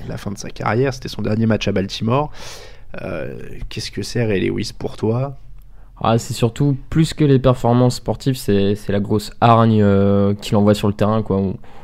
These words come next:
Speaker 2: il y a vraiment une présence quand il est là, euh, enfin, on... Il y a une aura qui se dégage, quoi, de cette défense.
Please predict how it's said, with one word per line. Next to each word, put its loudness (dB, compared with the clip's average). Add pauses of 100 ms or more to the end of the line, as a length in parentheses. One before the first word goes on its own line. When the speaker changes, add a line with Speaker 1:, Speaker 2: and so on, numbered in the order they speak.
(180)
Speaker 2:
il 6
y 8
a 8
vraiment 8
une 8
présence 6
quand 0
il 6
est 8
là, 8
euh, 4
enfin, -8
on... -2 (300)
Il 2
y 4
a 6
une 6
aura 6
qui -4
se -4
dégage, 2
quoi, -2
de -2
cette -4
défense. -4